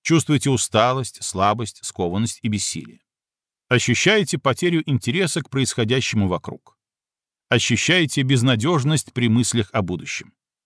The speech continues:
Часто испытываете обиду, гнев, вину, стыд и подавленность. Часто концентрируетесь на потенциальных опасностях и угрозах. Настроены на негативный исход любых будущих событий.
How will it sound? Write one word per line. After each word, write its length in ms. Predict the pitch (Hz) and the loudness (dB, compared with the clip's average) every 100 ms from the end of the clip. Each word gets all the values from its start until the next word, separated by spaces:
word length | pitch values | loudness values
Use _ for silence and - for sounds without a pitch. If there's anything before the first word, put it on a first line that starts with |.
| _ _ _ _ _ _ _ _ | _ _ _ _ _ _ _ _
Часто 480 | - 196 233 - 180 | 0 2 2 2 0
испытываете 640 | 143 - 190 185 156 - | 0 -4 -2 0 0 -2
обиду, 640 | - 131 104 120 165 151 139 | 0 0 0 -2 -2 -2 -2
гнев, 520 | 95 90 120 143 - | 0 2 2 0 -2
вину, 480 | 95 101 98 120 135 | 0 2 4 2 2
стыд 560 | - - 107 143 - - | -2 0 0 0 -4 -4
и 120 | 127 | -2
подавленность. 800 | - 104 82 64 67 - - - _ _ _ _ _ _ _ _ - | 0 0 -2 -8 -14 -18 -18 -20 _ _ _ _ _ _ _ _ -2
Часто 500 | 156 214 - 170 147 | 2 2 2 -2 0
концентрируетесь 1000 | 165 139 139 - 190 175 147 147 127 - | 0 2 2 2 2 2 0 -2 -2 0
на 200 | 135 139 | 2 2
потенциальных 720 | 139 131 123 131 151 135 - | 0 -2 0 0 0 0 0
опасностях 800 | 117 98 135 - 156 - 147 - | -2 2 0 -2 -6 -4 -4 -4
и 80 | - | -2
угрозах. 600 | 123 101 90 71 - _ _ _ _ _ _ _ _ - | -2 -2 -6 -8 -16 _ _ _ _ _ _ _ _ 0
Настроены 640 | 110 123 - 160 214 190 175 | 2 2 2 2 2 2 2
на 160 | 160 | 2
негативный 640 | 160 135 131 - 190 147 131 | 2 2 2 0 0 2 0
исход 420 | - - 180 - | 0 0 -2 0
любых 640 | 135 123 101 127 160 - | 2 2 2 0 0 -2
будущих 460 | 107 131 135 - 113 | -4 0 0 0 0
событий. 560 | 117 85 78 - - | 0 -2 -6 -12 -18